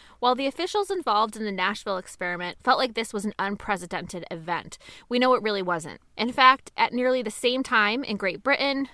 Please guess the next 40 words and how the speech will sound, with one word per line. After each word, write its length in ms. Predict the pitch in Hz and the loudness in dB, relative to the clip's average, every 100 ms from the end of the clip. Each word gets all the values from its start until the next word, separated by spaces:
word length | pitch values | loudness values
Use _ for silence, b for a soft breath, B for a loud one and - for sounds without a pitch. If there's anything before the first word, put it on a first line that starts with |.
| - | -8
the 100 | 208 | -8
Contagious 440 | 254 240 240 214 | -6 -4 -4 -4
Diseases 480 | - 175 226 302 381 - | -8 -8 -6 -6 -2 2
Act 260 | 233 240 - | 2 2 0
also 300 | 220 233 254 | 0 2 -2
required 480 | 233 - 202 196 196 | -4 -2 -2 -2 -2
medical 360 | 190 196 208 | -4 -4 -6
examinations 760 | 185 185 180 180 175 - 185 180 | -8 -6 -6 -6 -10 -10 -10 -10
of 120 | - | -8
prostitutes 560 | - 302 - 277 262 - | 0 0 0 -8 -8 -10
catering 420 | 220 190 196 190 | -10 -8 -8 -10
to 100 | 202 | -12
the 80 | 180 | -12
military. 680 | 170 170 180 180 107 - 220 B B B - | -10 -12 -12 -12 -12 -14 -18 B B B -6
But 120 | 233 | -2
the 120 | 247 | 4
other 180 | 269 415 | 4 4
thing 180 | 277 220 | 2 0
we 120 | 214 | 0
see 220 | 208 202 | -2 -4
in 60 | 190 | -4
the 80 | 185 | -2
Nashville 380 | 185 185 - 180 | -2 -4 -6 -8
experiment 580 | - - 180 180 175 - | -8 -6 -4 -4 -6 -4
is 180 | 208 202 | -4 -2
the 120 | 233 | -2
assumption 500 | 247 196 175 175 190 | -2 -4 -6 -6 -8
that 160 | 175 - | -10 -12
the 60 | |
problematic 640 | - - 226 214 202 190 - | -10 -2 -2 0 -2 -2 -4
party 440 | - 262 233 202 | 0 2 0 -4
was 220 | 185 175 | -6 -8
not 460 | 175 180 208 320 - | -6 0 4 4 2
the 80 | 202 | -6
soldiers 520 | - 226 262 208 170 | -4 -2 -2 -4 -6
being 280 | 190 175 175 | -8 -8 -6
diagnosed 640 | 165 165 170 202 285 - | -6 -6 -4 -2 -2 -4
with 140 | 202 - | -8 -6
venereal 420 | 185 175 170 156 | -6 -4 -6 -8
disease, 560 | 175 165 156 - 196 | -10 -10 -12 -12 -16